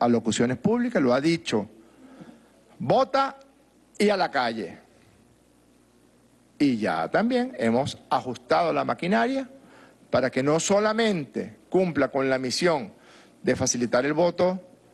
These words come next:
de las venezolanas y los venezolanos, sino que acompañe la fuerza de esa maquinaria, acompañe el llamado que ha hecho el presidente Maduro de irnos para la calle.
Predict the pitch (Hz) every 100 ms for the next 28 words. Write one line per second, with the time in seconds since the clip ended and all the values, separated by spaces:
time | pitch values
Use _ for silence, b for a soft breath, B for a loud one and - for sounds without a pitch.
0 | - - - - 127 123 127 117 120 123
1 | 143 175 - 170 160 175 180 202 208 226
2 | - B B B - 151 143 180 175 170
3 | 151 131 - 220 226 196 196 226 254 -
4 | - _ _ _ 135 127 - 214 254 240
5 | 180 139 139 151 190 220 262 262 285 269
6 | 226 247 247 - 139 - - 143 143 175
7 | 208 B B B B - 156 147 143 139
8 | 156 139 113 120 113 - 147 139 - 117
9 | 117 117 113 117 160 170 190 233 240 131
10 | 117 117 127 110 90 - - -